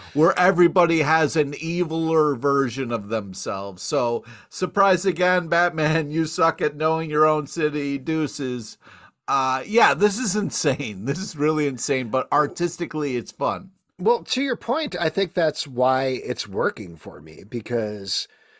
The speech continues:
Speaker 2: the Court of Owls was the secret that undermined everything that got Batman knew that was true.
Speaker 1: Yeah.
Speaker 2: And essentially what they've turned to, without slagging off anybody's storyline, is Illuminati, that they're like, "Ooh, we're a secret society and we're controlling things."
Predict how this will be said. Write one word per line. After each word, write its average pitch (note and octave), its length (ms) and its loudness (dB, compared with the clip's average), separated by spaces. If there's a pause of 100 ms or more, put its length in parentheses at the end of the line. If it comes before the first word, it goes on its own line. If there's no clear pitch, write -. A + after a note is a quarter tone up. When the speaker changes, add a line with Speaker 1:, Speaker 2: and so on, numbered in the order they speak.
(420)
Speaker 2:
the C#3 240 -4
Court D#3+ 260 0
of C3+ 80 2
Owls C3+ 460 0
was B2 160 -2
the A#2+ 140 -4
secret B2 540 -2
that G#2+ 340 0
undermined A#2+ 760 0
everything A#2+ 560 -2
that A#2 160 -4
got A2 380 -6
Batman G#2 480 -4
knew G2+ 180 -8
that G2 140 -14
was F#2 180 -10
true. C#3+ 680 0 (360)
Speaker 1:
Yeah. G2+ 140 -6
Speaker 2:
And D3+ 100 -2
essentially F#3+ 640 0
what B2 140 -2
they've A#2 140 -2
turned A2 320 -8
to, A#2+ 180 -8
without F#3 240 -4
slagging E3+ 440 -4
off C3 200 -6
anybody's A2 380 -6
storyline, C#3 640 -2 (320)
is C#3 260 0
Illuminati, A#2 800 -2
that G2 160 -10
they're A#2+ 100 -6
like, G2+ 300 -6
"Ooh, A#3 160 -2
we're G#3 160 4
a E3 40 2
secret G#3 300 -2
society G3 360 0
and E3+ 60 0
we're D#3 80 -6
controlling F3+ 480 -6
things." B2 400 -2